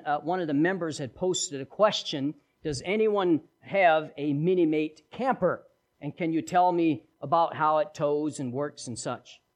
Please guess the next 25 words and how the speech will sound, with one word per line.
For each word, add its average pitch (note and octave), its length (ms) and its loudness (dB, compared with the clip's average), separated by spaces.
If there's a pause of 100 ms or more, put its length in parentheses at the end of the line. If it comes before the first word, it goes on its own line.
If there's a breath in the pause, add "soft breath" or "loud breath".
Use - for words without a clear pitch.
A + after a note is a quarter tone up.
(420)
And D#3 100 -2
I F3+ 120 4
thought, E3+ 440 2 (240)
uh, E3 180 -2
not, G#3+ 240 0
not C4 180 10
only F#3 240 6
that, D#3 480 4
he G#3+ 160 2
had G3+ 160 4
a D3+ 60 -4
picture B3 480 -4
of E3 180 -4
his D3 160 -4
bike F3 440 6 (440)
on G3 300 4
the D3 320 0
post, G#3 560 6 (340)
and F#3 300 -2
it F#3 140 -2
happened F#3+ 440 2
to G#3 80 -6
be D3+ 340 0
the E3 140 -6
same A3 640 0